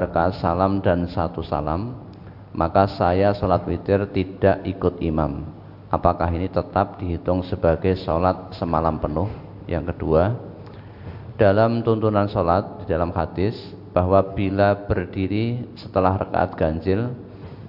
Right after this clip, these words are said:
maka sempurnakanlah duduk dulu sebelum berdiri.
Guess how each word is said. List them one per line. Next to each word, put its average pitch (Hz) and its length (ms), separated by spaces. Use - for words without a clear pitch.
maka 104 800
sempurnakanlah 98 960
duduk 98 480
dulu 98 320
sebelum 101 720
berdiri. 82 720